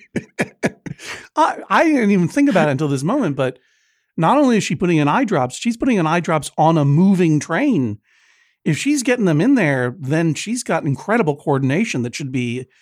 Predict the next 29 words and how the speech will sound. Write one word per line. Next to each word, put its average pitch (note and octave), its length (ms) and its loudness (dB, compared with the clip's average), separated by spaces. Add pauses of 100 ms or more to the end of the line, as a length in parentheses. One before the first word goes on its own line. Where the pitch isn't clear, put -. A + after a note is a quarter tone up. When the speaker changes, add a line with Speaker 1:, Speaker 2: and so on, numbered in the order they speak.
(440)
Speaker 2:
applauded D3 680 0
and A#2 160 -6
not A#2 380 -6 (160)
shamed. E3+ 680 -2 (1040)
Speaker 1:
Yeah, G2 220 -2
I've A#2+ 140 -4
had G3 180 -2
to D#3+ 80 0
put D3 220 -2
in B2 160 0
eye A2+ 140 -2
drops G#2 320 -4
only B2 220 -2
a G2+ 40 -4
few G#2+ 200 -6
times G2+ 340 -6
in F#2+ 100 -8
my F2 140 -10
life. D#2 460 -12 (160)
And, F#2+ 400 -6
uh, E2+ 340 -6 (480)
I C#3+ 100 0
just E3+ 220 -2
think C3+ 320 -4
any D3 360 -2
<laughs> - 0 -
successful - 1160 -4
eye B2+ 160 -2
dropping A#2 680 -4